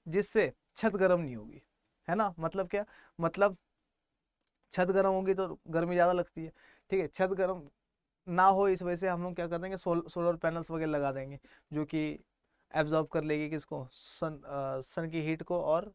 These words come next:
यूज़, यूज़ में डाल देगी, छत गर्म नहीं होगी लेकिन उससे, ठीक है। या फिर यहाँ पे क्या कर दें, शीट्स लगा दें, ऐसी शीट्स लगा दें जो लाइट को रिफ्लेक्ट कर दे, ठीक है, तो इससे क्या हो जाएगा, इससे लोग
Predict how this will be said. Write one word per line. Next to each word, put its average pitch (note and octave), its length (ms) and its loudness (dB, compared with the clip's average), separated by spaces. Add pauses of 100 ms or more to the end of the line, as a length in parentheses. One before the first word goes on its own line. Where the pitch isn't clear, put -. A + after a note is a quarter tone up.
(140)
यूज़, E3 240 0 (200)
यूज़ E3 320 -2
में D#3+ 100 -4
डाल C#3+ 200 2
देगी, D#3+ 260 -6 (140)
छत G3 160 -2
गर्म E3 240 2
नहीं C3+ 160 -10
होगी A#2+ 160 -14
लेकिन A#2+ 220 -16
उससे, - 240 -20 (440)
ठीक E3 120 0
है। F3+ 100 -4 (220)
या E3+ 140 2
फिर E3+ 140 0
यहाँ E3 260 4
पे F3+ 100 -2
क्या F3 160 0
कर E3 140 -4
दें, F3+ 160 -8
शीट्स F3+ 380 -2
लगा D3 220 2
दें, C#3+ 120 -8
ऐसी D#3 220 0
शीट्स E3 280 -8
लगा E3 180 2
दें E3+ 180 -6
जो E3+ 120 -4
लाइट D#3+ 220 2
को F3 120 -4
रिफ्लेक्ट D3+ 400 -6
कर B2+ 140 -8
दे, C3+ 140 -18 (460)
ठीक F3 100 0
है, F#3 120 0 (280)
तो F3+ 60 0
इससे F#3 220 -2
क्या F#3+ 120 2
हो F#3 80 2
जाएगा, F#3 400 -4
इससे G3+ 460 0
लोग F3+ 520 0